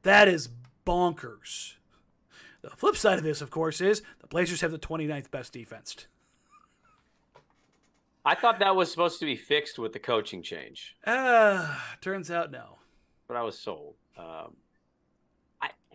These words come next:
Speaker 2: I mean, I don't know, man. I don't know what, what, what do people want to say? What do, what do you wanna say about this? This roster ain't complete. And
Speaker 1: They've
Speaker 2: I think
Speaker 1: shown
Speaker 2: it
Speaker 1: that they can do both, just
Speaker 2: Yeah,
Speaker 1: not
Speaker 2: but
Speaker 1: at the
Speaker 2: not
Speaker 1: same
Speaker 2: on a
Speaker 1: time.
Speaker 2: con-, yeah, but see, what, what would you,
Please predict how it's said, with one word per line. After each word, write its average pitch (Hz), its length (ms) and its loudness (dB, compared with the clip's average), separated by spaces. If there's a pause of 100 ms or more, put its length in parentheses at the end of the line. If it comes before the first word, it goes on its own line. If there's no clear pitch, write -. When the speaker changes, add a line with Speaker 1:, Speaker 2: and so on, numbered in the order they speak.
(120)
Speaker 2:
I 185 100 -10
mean, 220 140 -4
I 220 120 2
don't 269 160 0
know, 269 120 6
man. 143 240 2
I 190 100 4
don't 220 100 -2
know 214 80 4
what, 214 180 0
what, 220 220 0
what 262 100 0
do 285 80 -6
people 277 300 -8
want 185 280 -2
to - 60 -14
say? 113 400 -4
What 143 140 -6
do, 170 80 -8
what 175 100 -2
do 196 60 -4
you 208 80 0
wanna 190 160 4
say 165 220 0
about 117 280 -2
this? 101 140 -14
This 107 200 -10
roster 165 400 0
ain't 175 160 -6
complete. 127 480 -6 (1120)
And 131 160 4
Speaker 1:
They've 262 120 10
Speaker 2:
I - 20 6
think - 100 2
Speaker 1:
shown 285 280 10
Speaker 2:
it 302 80 8
Speaker 1:
that 294 100 4
they 277 100 4
can 254 180 -4
do 247 200 0
both, 247 680 2 (260)
just 233 180 2
Speaker 2:
Yeah, 269 100 2
Speaker 1:
not 240 180 12
Speaker 2:
but 226 40 6
Speaker 1:
at 226 60 0
the 247 60 0
Speaker 2:
not 311 100 6
Speaker 1:
same 370 180 8
Speaker 2:
on 254 60 0
a 254 40 2
Speaker 1:
time. 247 380 8
Speaker 2:
con-, - 80 -16 (280)
yeah, 233 180 4
but 214 160 -2
see, 220 140 -8
what, 226 300 0
what 262 180 2
would 285 240 -4
you, 220 160 -14